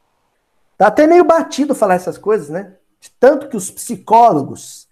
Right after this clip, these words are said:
que recebem os nossos filhos doentes já falaram e continuam falando disso, né? Quantas palestras o Rossandro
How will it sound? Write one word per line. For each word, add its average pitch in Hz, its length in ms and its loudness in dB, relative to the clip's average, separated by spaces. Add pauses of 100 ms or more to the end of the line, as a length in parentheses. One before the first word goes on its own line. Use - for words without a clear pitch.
(560)
que 180 100 -10
recebem 180 640 -4
os 165 120 -10
nossos 170 380 -6
filhos 160 340 -10
doentes 151 880 -6 (200)
já 190 220 0
falaram 208 680 2
e 190 60 -6
continuam 190 500 -6
falando 175 440 -4
disso, 165 500 -20 (340)
né? 160 220 -8 (120)
Quantas 269 380 2
palestras 190 640 0
o 175 60 -6
Rossandro 175 960 -2